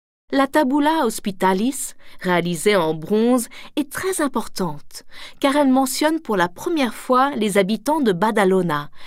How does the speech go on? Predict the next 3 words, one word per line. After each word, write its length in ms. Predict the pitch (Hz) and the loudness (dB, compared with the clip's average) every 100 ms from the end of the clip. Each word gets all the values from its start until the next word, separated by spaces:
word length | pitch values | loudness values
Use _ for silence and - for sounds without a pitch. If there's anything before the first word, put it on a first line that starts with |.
| - - | -10 2
les 180 | 214 | 4
Betulonenses. 1200 | 180 247 - 311 262 226 190 160 - 156 - - - - _ _ _ _ _ | 4 2 2 2 4 2 0 -2 -6 -10 -12 -12 -12 -18 _ _ _ _ _
Enfin, 500 | - 240 - 240 254 | 0 0 0 0 0